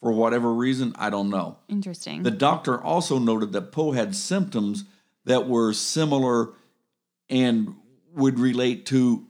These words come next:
Speaker 1: head trauma. And that
Speaker 2: Hmm.
Speaker 1: could re-, that could be, like, the glazed look and
Speaker 2: Right.
Speaker 1: the condition that he was in.
Speaker 2: Yeah.
Speaker 1: In fact, it was noted that there was ab-, there was no odor of alcohol on Poe at all.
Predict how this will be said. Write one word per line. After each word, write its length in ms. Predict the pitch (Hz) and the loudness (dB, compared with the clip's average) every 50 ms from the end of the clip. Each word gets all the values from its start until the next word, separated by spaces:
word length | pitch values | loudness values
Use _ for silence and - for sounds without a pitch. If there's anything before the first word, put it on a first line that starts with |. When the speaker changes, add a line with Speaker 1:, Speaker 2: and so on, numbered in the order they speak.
| _ _ | _ _
Speaker 1:
head 320 | _ - 127 131 127 101 98 | _ -2 0 0 0 -2 -4
trauma. 420 | - - 92 98 95 - - - _ _ _ | -6 -8 -8 -8 -8 -10 -14 -16 _ _ _
And 160 | - 202 - - | 0 2 2 2
that 140 | 135 - | 2 2
Speaker 2:
Hmm. 40 | 180 | 0
Speaker 1:
could 140 | 180 139 127 | 0 0 0
re-, 300 | 117 120 117 110 107 104 95 - - - 107 | 2 0 0 0 -2 -6 -12 -16 -18 -10 -6
that 200 | 117 123 127 - | -6 -6 -4 -2
could 260 | - 131 110 113 110 104 | -2 -2 -2 -2 -2 -2
be, 280 | 113 110 107 107 104 | -2 0 0 -2 -2
like, 380 | 98 90 87 87 92 92 _ _ | -4 -6 -6 -8 -10 -12 _ _
the 80 | - 107 | -12 -10
glazed 400 | 98 104 113 113 117 120 110 113 | -6 -2 0 0 0 0 -2 -2
look 280 | 107 110 110 107 - | 0 0 -2 -2 -2
and 260 | 120 107 104 98 104 | -2 -2 -2 0 0
Speaker 2:
Right. 280 | 208 214 190 175 175 170 | 0 2 2 0 0 -2
Speaker 1:
the 80 | - 123 | -4 -4
condition 460 | - - 131 113 113 117 113 - 101 | -2 0 0 2 2 0 0 -2 -2
that 140 | 101 98 95 | -2 -2 -2
he 60 | 92 | -2
was 220 | 92 95 98 92 101 | -2 -2 -2 -2 -2
in. 180 | 95 87 82 98 | -4 -4 -4 -2
Speaker 2:
Yeah. 300 | 196 185 160 151 156 165 - _ _ _ - | -2 -2 0 -2 -4 -6 -10 _ _ _ -6
Speaker 1:
In 180 | - 135 120 | -2 -2 -2
fact, 540 | 117 - - - 165 180 170 147 127 135 - - | -2 -4 -4 -2 0 2 2 2 0 -2 -2 0
it 20 | |
was 200 | 131 131 123 107 | 2 2 2 2
noted 320 | 110 123 139 139 120 107 110 | 2 0 0 2 0 -2 -4
that 160 | 120 107 98 | -6 -6 -4
there 100 | - 113 | -2 -2
was 240 | 107 110 104 98 98 98 98 - _ - | 0 0 -2 -2 -4 -8 -8 -12 _ -8
ab-, 260 | 123 139 135 - 113 | -6 -6 -4 -4 -2
there 100 | 120 120 | 0 0
was 200 | 120 113 107 101 | 0 0 0 0
no 360 | 107 113 127 143 156 160 135 | 0 2 4 4 4 2 2
odor 300 | - 143 151 147 139 127 113 | 0 0 0 0 0 0 -2
of 140 | 110 110 110 | -2 -2 -2
alcohol 640 | 120 131 143 135 120 104 104 104 95 95 95 - - | -2 -2 -2 -4 -6 -6 -4 -2 -2 -2 -2 -4 -4
on 220 | - 107 101 98 | -4 -2 -2 -2
Poe 380 | 101 - 123 117 117 110 101 - - | -2 -2 0 0 0 0 -2 -4 -6
at 160 | 101 98 - | -8 -8 -8
all. 480 | - - 107 101 87 - - - _ | -8 -8 -8 -8 -8 -10 -12 -18 _